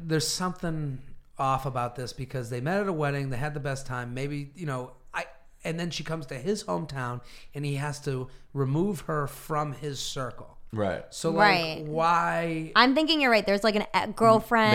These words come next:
Speaker 2: Maybe he's got a girlfriend or something.
Speaker 1: Could have a girlfriend, or,
Speaker 2: Yeah.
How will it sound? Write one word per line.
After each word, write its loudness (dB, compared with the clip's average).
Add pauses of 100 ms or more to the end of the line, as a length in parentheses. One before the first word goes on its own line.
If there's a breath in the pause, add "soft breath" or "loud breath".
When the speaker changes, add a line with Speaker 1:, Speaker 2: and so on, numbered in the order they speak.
Speaker 2:
Maybe 4
he's 8
got 4
a 0
girlfriend 0
or -6
something. -6
Speaker 1:
Could -2
have 0
a -2
girlfriend, -2
or, 4
Speaker 2:
Yeah. -4